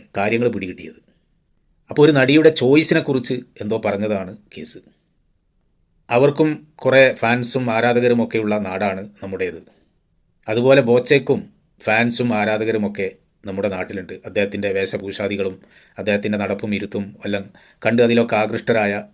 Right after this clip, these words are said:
ആളുകളും ഉണ്ട്. എന്നെപ്പോലെ നിങ്ങളിൽ പലരും ഇവർ രണ്ടുപേരുടെയും ഫാൻസോ ആരാധകരോ ആയിരിക്കില്ല. എന്നാൽ ബോച്ചെ ഒരു മനുഷ്യസ്നേഹിയാണ്. പലരെയും സഹായിക്കാനൊക്കെ അദ്ദേഹം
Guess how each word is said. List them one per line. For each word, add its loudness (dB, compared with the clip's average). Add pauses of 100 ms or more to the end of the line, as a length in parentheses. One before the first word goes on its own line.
ആളുകളും 0 (160)
ഉണ്ട്. -14 (1040)
എന്നെപ്പോലെ 6
നിങ്ങളിൽ 2
പലരും 2 (380)
ഇവർ -2
രണ്ടുപേരുടെയും 2 (320)
ഫാൻസോ -4 (160)
ആരാധകരോ 4 (380)
ആയിരിക്കില്ല. -2 (880)
എന്നാൽ 6
ബോച്ചെ 4 (280)
ഒരു 4
മനുഷ്യസ്നേഹിയാണ്. 2 (1500)
പലരെയും 8
സഹായിക്കാനൊക്കെ 2
അദ്ദേഹം 0